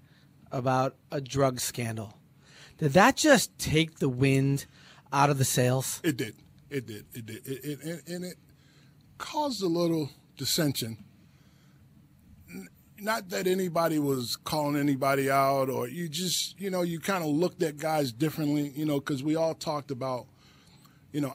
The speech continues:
Speaker 2: "I'll go down a dark alleyway with you any day. I'll trust in that you got my back." And then, you know, it's like, well,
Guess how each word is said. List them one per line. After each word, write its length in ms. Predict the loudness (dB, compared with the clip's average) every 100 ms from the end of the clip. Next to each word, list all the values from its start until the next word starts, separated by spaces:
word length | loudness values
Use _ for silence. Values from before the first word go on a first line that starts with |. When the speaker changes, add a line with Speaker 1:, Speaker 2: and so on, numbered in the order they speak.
| -2
Speaker 2:
"I'll 100 | 0
go 180 | 4
down 200 | 6 6
a 40 | 4
dark 360 | 4 4 4
alleyway 380 | 0 0 0 0
with 300 | -2 -4 -6
you 180 | -8 -8 -10 -6
any 240 | -2 -2
day. 340 | -2 -4 -6 -6
I'll 140 | -8 -4
trust 460 | -2 0 -2 -4 -12 -10
in 280 | -4 -2 -4 -8
that 240 | -10 -2
you 60 | 0
got 240 | 0 -2
my 180 | -4 -6
back." 380 | -6 -8 -10 -12 _ -12
And 180 | -8 -6
then, 260 | -6 -8 -8
you 80 | -4
know, 220 | -2 -2
it's 200 | -4 -6
like, 320 | -6 -8 -10 -20 -20 -20 -20 -6
well, 320 | 2 4 4